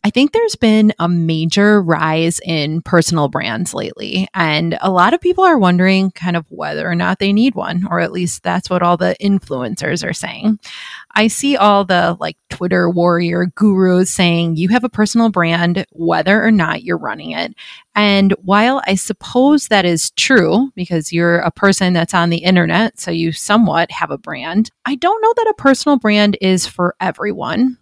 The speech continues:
Personally, I was super against having a personal brand for a while. I remember when my friend Q started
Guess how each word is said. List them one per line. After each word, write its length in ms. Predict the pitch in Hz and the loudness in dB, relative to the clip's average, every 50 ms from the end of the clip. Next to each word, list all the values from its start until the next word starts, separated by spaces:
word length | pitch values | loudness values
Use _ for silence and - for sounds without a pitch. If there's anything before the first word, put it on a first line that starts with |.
| _ _ _ _ _ _ _ _ _ _ | _ _ _ _ _ _ _ _ _ _
Personally, 500 | - - 254 247 - - 311 330 359 370 | 0 2 2 4 2 2 0 0 0 0
I 200 | 359 269 196 180 | 0 0 2 2
was 180 | 180 214 240 - | 2 2 0 0
super 460 | - - - 190 180 - 226 226 233 226 - | -2 -2 -2 -2 -2 0 2 2 2 2 0
against 520 | 214 185 - 165 165 185 175 185 - - | -2 -4 -4 -2 -2 -2 -2 -2 -2 -4
having 440 | - - 190 180 165 185 185 190 - | -2 -2 0 0 0 0 -2 -2 -2
a 100 | - 180 | -4 -6
personal 460 | 165 - 175 170 165 - - 185 175 | -4 -2 -4 -4 -4 -2 -2 -2 -2
brand 420 | 156 - 170 170 170 170 170 175 - | -2 -2 -2 -2 0 -2 -2 -4 -4
for 280 | - - 180 175 175 | -4 -2 0 0 0
a 120 | - 180 170 | 0 0 0
while. 400 | 160 156 160 190 214 175 - 165 | 0 0 0 0 0 0 0 -2
I 220 | 170 - - 180 | -4 -4 -2 -4
remember 480 | 190 180 180 185 180 180 175 180 175 170 | -4 -2 -2 -2 -2 -2 -2 -2 -2 -2
when 160 | 170 170 170 | -2 -4 -4
my 160 | 175 165 175 | -4 -4 -6
friend 420 | 175 - - 175 170 165 170 156 - - | -6 -4 -2 -2 0 0 -2 -4 -6 -8
Q 400 | - - - 247 233 233 233 240 | -6 0 2 4 4 6 4 4
started 840 | 226 - - - 185 180 175 175 175 170 165 165 165 180 190 175 185 | 2 0 0 2 2 2 2 2 2 0 0 0 0 -2 -2 -4 -6